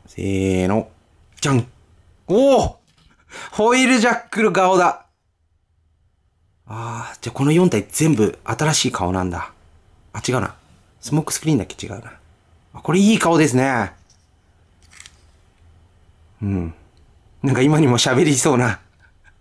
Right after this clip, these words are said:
あの顔です。この新規造形。で、このボディは、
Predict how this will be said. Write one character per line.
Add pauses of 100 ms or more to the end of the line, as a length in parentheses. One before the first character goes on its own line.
(300)
あ
の
顔
で
す。 (1080)
こ
の
新
規
造
形。 (800)
で、
こ
の
ボ
デ
ィ
は、